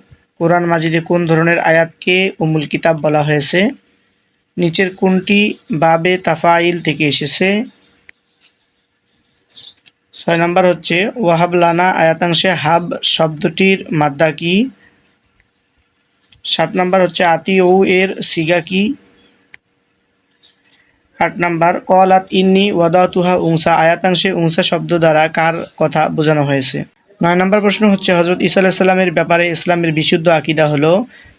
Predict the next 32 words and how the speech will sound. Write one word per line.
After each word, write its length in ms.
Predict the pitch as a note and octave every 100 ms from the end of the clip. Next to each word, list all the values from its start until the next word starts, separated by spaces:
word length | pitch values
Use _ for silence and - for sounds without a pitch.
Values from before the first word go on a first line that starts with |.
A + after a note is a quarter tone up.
| _
তিনি 200 | E3+ F3
মৃত্যুবরণ 520 | E3+ E3 F3+ E3+ E3
করেছেন, 420 | D#3 D#3 D3+ F#3+
তাকে 460 | F#3 E3 E3+ E3+ F3 G#3
শুলিতে 400 | - F3 F3 F3+
চড়িয়ে 280 | E3 D#3+ D#3
হত্যা 320 | D3 - D#3+
করা 200 | D#3+ D3
হয়েছে, 320 | D3+ D3 F#3
তাকে 400 | F#3+ D#3+ E3 D#3+ D#3+ - - _
জীবিত 280 | D3+ F3 G3
অবস্থায় 400 | F#3 F3 F#3 F3
আকাশে 480 | D#3 - F3 D#3+ F3+
উঠিয়ে 340 | E3 D#3+ E3+
নেওয়া 220 | D#3 D#3
হয়েছে। 320 | D3+ D#3 F3 G3+
নিচের 240 | F3+ F3+
কোনটি 280 | - F#3+ D3
সঠিক? 300 | D3+ C#3 C#3
ক, 160 | E3 D#3+
খ, 100 | D#3+
গ, 340 | D#3 D3+ D3+
ঘ। 220 | B2+ C#3+ C#3+ - _ _ _ - _ _ _ _ _ F3
নিচের 600 | F#3 G#3+ G#3+ G#3+ - - _ _
অনুচ্ছেদটি 520 | F#3+ G3 G3 G#3+ G#3
পড়ে 280 | G#3 E3+ E3
প্রশ্নগুলোর 560 | F3 E3 - E3 D#3+ D3+
উত্তর 240 | - D3+
দাও। 260 | C3+ D3+ F#3
অনুচ্ছেদটি 380 | E3 - D3+ D3+
পড়ে 300 | - E3+ E3+
নেবেন। 320 | D3+ D#3+